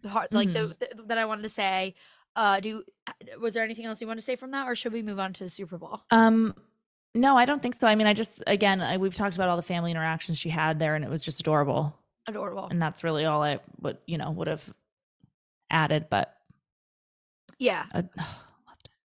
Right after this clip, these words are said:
Speaker 1: It's, yeah, it was everything that I needed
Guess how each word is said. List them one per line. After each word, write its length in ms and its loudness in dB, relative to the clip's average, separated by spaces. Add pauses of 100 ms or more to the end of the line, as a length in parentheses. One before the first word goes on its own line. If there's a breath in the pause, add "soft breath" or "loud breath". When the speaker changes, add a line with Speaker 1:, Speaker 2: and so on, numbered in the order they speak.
(120)
Speaker 1:
It's, 380 -6
yeah, 360 -6
it 80 -4
was 180 -2
everything 420 -4
that 120 -8
I 60 -8
needed 480 -8